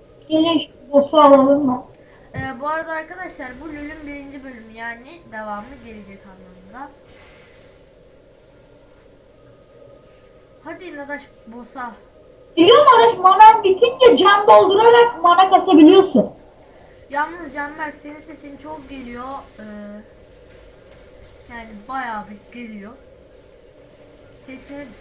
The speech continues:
Speaker 2: biraz daha kısık sesle konuşursam daha iyi olacak. Hadi kime gelecek, kime gelecek? Bana geldi. Bana geldi be. Abi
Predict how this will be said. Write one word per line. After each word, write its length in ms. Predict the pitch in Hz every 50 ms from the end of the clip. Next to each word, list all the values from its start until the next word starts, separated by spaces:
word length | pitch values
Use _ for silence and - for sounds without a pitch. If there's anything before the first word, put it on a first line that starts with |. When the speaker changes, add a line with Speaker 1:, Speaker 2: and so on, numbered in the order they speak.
| 214 240
Speaker 2:
biraz 360 | 302 339 349 330 302 285 254
daha 180 | 285 277 277 269
kısık 220 | - - - -
sesle 300 | - 302 269 - - 262 254
konuşursam 640 | - 302 294 277 - - 233 208 - 269 269 262 262
daha 180 | 262 254 247 240
iyi 80 | 233
olacak. 240 | 226 214 208 262 269 269
Hadi 220 | 277 254 262 -
kime 180 | 294 277 294 294
gelecek, 340 | 302 294 285 277 285 -
kime 160 | - 302 320 320
gelecek? 300 | 311 285 277 294 302 269 214 202
Bana 240 | 277 302 285 269 240
geldi. 380 | 208 202 190 185 - - - - - - - 196
Bana 200 | 320 330 349 339
geldi 360 | 311 269 294 247 226 220 214 185 196
be. 200 | 202 190 175 151 - - - - - - - - - - - - - - - - -
Abi 560 | 277 285 294 285 277 254 226 208 202 240 220